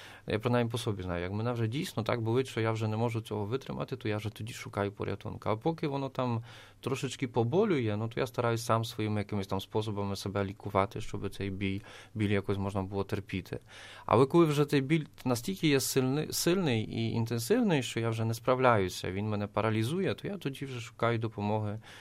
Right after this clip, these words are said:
і крич-, кричу: «Поможіть, бо, бо не витримую». Так само і тут. Власне, тоді, коли я найбільше себе почуваю негідним, коли я себе почуваю, може, інколи Бог і допускає в нашому житті такі ситуації, щоб ми, м,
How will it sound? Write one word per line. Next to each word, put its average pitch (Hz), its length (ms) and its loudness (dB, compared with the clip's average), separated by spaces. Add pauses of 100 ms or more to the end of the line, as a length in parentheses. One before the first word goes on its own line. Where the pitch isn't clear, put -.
(380)
і - 100 -6
крич-, 123 520 2
кричу: 120 500 0 (180)
«Поможіть, 120 400 2
бо, 110 240 0
бо 101 160 -2
не 107 80 2
витримую». 95 640 0
Так - 140 2
само 170 240 4
і 165 60 0
тут. 95 280 -2
Власне, 110 260 0
тоді, 135 380 -2
коли 160 440 4
я 135 400 8
найбільше 123 520 0
себе 131 120 -2
почуваю 127 720 4 (500)
негідним, 117 720 4
коли 120 240 0
я 135 100 4
себе 139 180 0
почуваю, 139 400 4
може, 170 220 6
інколи 175 300 2
Бог 156 240 2
і 151 40 0
допускає 135 460 0
в 135 40 -2
нашому 117 280 -2
житті 117 200 -6
такі 120 200 -6
ситуації, 117 520 0
щоб 113 240 -6
ми, 120 280 2 (540)
м, 107 260 -2